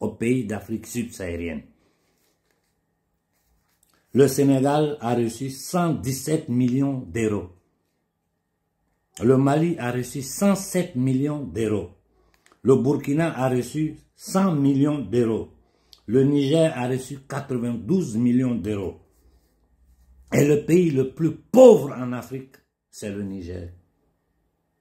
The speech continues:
En Afrique de l'Ouest, le pays le plus pauvre, c'est le Niger. Avec dix millions d'habitants qui vivent sous le seuil de pauvreté, c'est-à-dire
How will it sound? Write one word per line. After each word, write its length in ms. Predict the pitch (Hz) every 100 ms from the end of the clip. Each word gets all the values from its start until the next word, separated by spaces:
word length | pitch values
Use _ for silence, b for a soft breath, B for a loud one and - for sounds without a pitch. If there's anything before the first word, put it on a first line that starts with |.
| _
En 160 | 98 120
Afrique 320 | 123 143 135
de 120 | 110
l'Ouest, 340 | 117 127 127 104
le 180 | 107
pays 220 | - 127 131
le 220 | 113 -
plus 160 | 131
pauvre, 520 | 101 - 214 208 190 127
c'est 220 | - 117
le 140 | 113
Niger. 500 | 110 104 104 101 82 b b b -
Avec 480 | 117 147 156 98 95
dix 180 | 202 220
millions 520 | 180 160 156 175 151
d'habitants 600 | 117 123 123 131 143 147
qui 160 | -
vivent 300 | 95 123 131
sous 180 | - 156
le 140 | 139 117
seuil 300 | - 131 113
de 100 | 104
pauvreté, 580 | - 107 104 104 107
c'est-à-dire 460 | 95 110 113 143